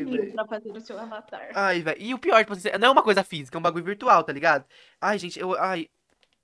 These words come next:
Speaker 2: Outra,
Speaker 1: Não, eu
Speaker 2: mano,
Speaker 1: não
Speaker 2: falando desse bagulho de
Speaker 1: sei.
Speaker 2: virtual, você já viu aquele bagulho de moda virtual? Mano, isso,
Speaker 1: Não.
Speaker 2: isso sim é coisa de rico e snob, nunca viu?
Speaker 1: Não.
Speaker 2: É uma roupa que você compra virtualmente, é tipo um filtro, tipo um filtro do Instagram, sabe?
Speaker 1: Ah, nem
Speaker 2: Três D.
Speaker 1: fodendo.
Speaker 2: E aí você compra aquilo porque você pode colocar, tipo, em foto, essas coisas, sua roupa virtual.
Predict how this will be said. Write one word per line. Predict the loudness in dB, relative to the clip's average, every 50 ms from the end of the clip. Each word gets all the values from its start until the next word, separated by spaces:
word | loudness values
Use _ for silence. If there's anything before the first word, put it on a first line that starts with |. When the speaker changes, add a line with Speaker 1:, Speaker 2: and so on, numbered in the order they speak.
| _ _ _ _ _ _ _ _
Speaker 2:
Outra, | -2 0 2 2 0
Speaker 1:
Não, | 0
eu | -2
Speaker 2:
mano, | -2 -2 -2 0 -2 -2 -4
Speaker 1:
não | 0
Speaker 2:
falando | 2 2 2 2
desse | 2 2
bagulho | 2 2 2 2
de | -2
Speaker 1:
sei. | -2 -2
Speaker 2:
virtual, | 4 10 12 12 12 12 12 8 0 _
você | 4
já | 8 8
viu | 8 8
aquele | 6 0 4 6
bagulho | 6 6 4 -2
de | 2
moda | 8 10 10 10 8
virtual? | 6 -4 -4 2 8 10 10 10 10 6 _ _
Mano, | 0 8 10 12 12 12 12 12 12 10 4 -6 -12 _ _ _ _ _
isso, | -12 -10 -8 -4 -4
Speaker 1:
Não. | -4 -4 -4
Speaker 2:
isso | -6 -6 -6 -4
sim | -4 -2
é | 0
coisa | 2 2 2
de | 0
rico | -2 -4 -2
e |
snob, | 2 2 2 2 2
nunca | 0 0 0
viu? | 0 2 0 0 -4 _ _ _ _ _ _ _ _ _ _ _ _ _ _ -20
Speaker 1:
Não. | -20 -18 -16 -2 6 6
Speaker 2:
É | 8
uma | 10 10 8
roupa | 8 8 4 4 4 0 -4
que | -2
você | -2 -2 0 0
compra | -2 0 0 0 0
virtualmente, | 0 2 4 4 4 4 4 2 0 2 0
é |
tipo | -2 -2 -2 -4
um | -6
filtro, | -4 -4 -4 -6 -4 -6 -8 -8
tipo | -8 -8 -8
um | -6
filtro | -6 -6 -8
do | -6
Instagram, | 0 0 2 2 2 2
sabe? | 4 6 6 6 6 4 -2 -10 _ _ _ _ _ _ _ _ _ _ _
Speaker 1:
Ah, | -2 0 0
nem | 2
Speaker 2:
Três | 6 6 6 8
D. | 8 8 8 8 8 4
Speaker 1:
fodendo. | 0 -10 -6 2
Speaker 2:
E | 2
aí | 4 4
você | 4 2 -2 -2 0
compra | -2 -2 -2 -2
aquilo | -4 -2 -2 -4 -2
porque | -2 -2 -2 -2 0
você | -2 0 -2 0
pode | 4 4 2 4 4
colocar, | 2 2 2 4 2 0
tipo, | 0 -2 -10
em | -10 -8
foto, | -2 2 4 6 6 4 4
essas | 0 -4 -4 -4
coisas, | -2 -2 -2 -2 0
sua | 2 2 2
roupa | 2 2 -4 -2
virtual. | 0 -2 -2 0 4 4 4 4 4 0